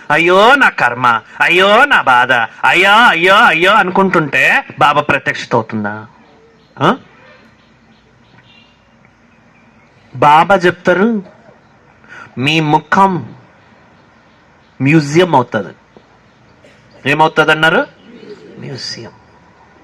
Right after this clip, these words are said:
ఇప్పుడు బాబా హృదయంలో లేకపోతే ముఖంలో ఎలా కనపడతాడు చెప్పండి?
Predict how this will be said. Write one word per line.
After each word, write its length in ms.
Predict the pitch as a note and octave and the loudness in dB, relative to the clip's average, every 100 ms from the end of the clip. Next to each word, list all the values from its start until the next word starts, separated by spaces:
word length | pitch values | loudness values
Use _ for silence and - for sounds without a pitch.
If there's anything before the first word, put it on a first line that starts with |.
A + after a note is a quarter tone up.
| _ _ _ _ _ _ _ _ _ _ _ _ _ - - - - - | _ _ _ _ _ _ _ _ _ _ _ _ _ -20 -20 -20 -6 -4
ఇప్పుడు 600 | - - B3 C#4+ F4 - | -2 0 0 4 4 4
బాబా 720 | D3+ C#3+ D3 F#3+ B3 D#4 D#4+ | 2 0 4 4 4 4 4
హృదయంలో 580 | D4+ B3+ B3+ C#4 C#4+ C#4 | 2 2 2 2 2 2
లేకపోతే 720 | A#3 A#3 B3+ A#3+ A3+ A3 C4 | 2 0 0 2 0 2 0
ముఖంలో 420 | A#3 A3 B3+ B3+ | 2 2 2 0
ఎలా 120 | A#3 | 0
కనపడతాడు 540 | A3+ A3 G#3 F#3+ F3+ E3+ | 2 2 0 -2 -2 -2
చెప్పండి? 300 | D3 D3+ | -4 -4